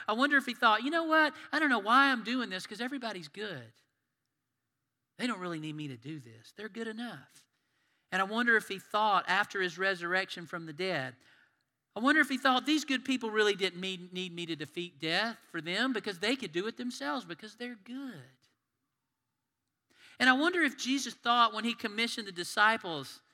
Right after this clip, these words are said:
to go into all the world and make disciples, I wonder if he went, "Why am I doing this? There's good people all over the world. They don't need to be discipled 'cause they're already good."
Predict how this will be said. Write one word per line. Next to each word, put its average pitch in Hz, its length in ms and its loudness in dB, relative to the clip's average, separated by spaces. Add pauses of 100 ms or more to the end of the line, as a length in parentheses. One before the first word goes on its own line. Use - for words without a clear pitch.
(300)
to - 100 -2
go 226 280 4
into 240 180 2
all 226 280 6
the 220 100 0
world 220 420 2
and 190 80 -6
make 202 220 -2
disciples, 202 500 0
I 202 60 -6
wonder 240 260 -2
if 254 80 -2
he 233 100 -4
went, 208 280 -4 (200)
"Why 262 160 2
am 339 80 2
I 247 120 2
doing 220 300 -4
this? 151 180 -6
There's 277 180 -12
good 190 220 -4
people 202 240 -10
all 214 180 -2
over 220 140 -8
the 233 80 -12
world. 233 320 -6
They 254 80 -6
don't 294 160 -8
need 175 140 -10
to 151 60 -6
be 139 120 -6
discipled 196 680 -8 (400)
'cause 262 140 -8
they're 294 160 0
already 311 400 2
good." 165 440 -10